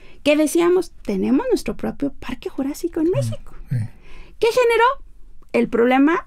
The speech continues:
Speaker 1: que no cumplió con todo lo que nosotros tenemos como normatividad de instituto para las zonas abiertas al público. Y que yo creo que en algún momento han de haber dicho, "Pero pues es que ¿cómo lo vamos a aplicar si no es una zona arqueológica? ¿Qué
Speaker 2: Ujú.
Speaker 1: tendríamos que hacer todos estos criterios, no?".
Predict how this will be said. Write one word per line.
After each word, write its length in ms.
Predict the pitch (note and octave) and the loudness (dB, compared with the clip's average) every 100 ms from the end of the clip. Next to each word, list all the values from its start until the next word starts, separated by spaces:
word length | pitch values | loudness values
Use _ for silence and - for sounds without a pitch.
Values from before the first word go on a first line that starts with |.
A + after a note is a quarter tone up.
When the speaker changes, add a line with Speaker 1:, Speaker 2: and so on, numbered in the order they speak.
| - | -4
Speaker 1:
que 120 | B3+ | 0
no 240 | A#3+ B3+ C4+ | 4 2 2
cumplió 440 | C#4 B3 A3+ A#3 | 0 2 0 0
con 160 | A#3+ G#3+ | -2 -4
todo 140 | G#3+ | -4
lo 140 | G#3 G#3+ | -4 -4
que 100 | G3+ | -4
nosotros 440 | F#3+ F3+ G#3+ G#3+ | -4 -4 -6 -8
tenemos 420 | - G3 F#3+ A3+ - | -6 -6 -4 -6 -6
como 240 | G#3 G3 | -6 -2
normatividad 680 | F3+ F3 F3+ E3+ F3+ F3 E3+ | -2 -2 -4 -4 -4 -2 -2
de 60 | G#3 | -2
instituto 600 | G3+ - A3+ A#3 - A#3 | -2 -2 -2 -4 -4 -6
para 240 | - D3 | -6 -10
las 140 | E3 - | -10 -8
zonas 320 | - D#3+ D3+ | -6 -6 -6
abiertas 400 | B2 - - - | -8 -8 -10 -10
al 100 | C4+ | -2
público. 400 | A#4+ C5+ - - - - - - - - - - - | -2 -2 -10 -12 -14 -12 -10 -6 -4 -2 -2 -2 -2
Y 100 | A3+ | 4
que 140 | C4 | 6
yo 140 | D4+ | 6
creo 220 | D#4+ D#4+ D#4 | 4 2 2
que 80 | |
en 100 | C4+ | 2
algún 300 | A3 G#3+ B3+ | 2 2 4
momento 640 | D4+ D#4+ E4 D4 C#4 D4 - | 4 4 4 4 4 2 -2
han 180 | - A3 | -2 0
de 60 | |
haber 180 | A3+ A3+ | 2 2
dicho, 260 | A#3 A#3 A3+ | 0 -2 -4
"Pero 180 | F#3 E3+ | -4 -4
pues 160 | - | -4
es 140 | F3 E3+ | -4 -2
que 120 | C4+ | 0
¿cómo 220 | C#4+ C#4 | 2 4
lo 80 | D4+ | 4
vamos 240 | C#4 E4+ | 4 2
a 40 | D4 | 0
aplicar 380 | G#3+ G3+ C4 - | -2 -4 -4 -2
si 120 | C4+ | 0
no 120 | B3 | 0
es 120 | C4 | 2
una 180 | C#4+ C#4+ | 0 0
zona 240 | C#4 C4+ | 2 0
arqueológica? 840 | C#4+ - A#3 G#3 B3+ - C4 A#3 A3+ D3+ | 0 -2 -6 -4 -4 -4 -4 -6 -4 2
¿Qué 60 | |
Speaker 2:
Ujú. 100 | G#2+ | 4
Speaker 1:
tendríamos 500 | F#3+ C#4+ C#4 C#4+ C#4 | 4 4 2 2 0
que 120 | - B3 | -2 -4
hacer 180 | C4 | -4
todos 180 | B3 C4 | -2 -4
estos 340 | - C4 - - | -4 -6 -6 -8
criterios, 680 | G#3+ G#3+ A#3 B3+ A#3 G3+ | -6 -4 -2 0 0 -2
no?". 140 | G#3+ | -2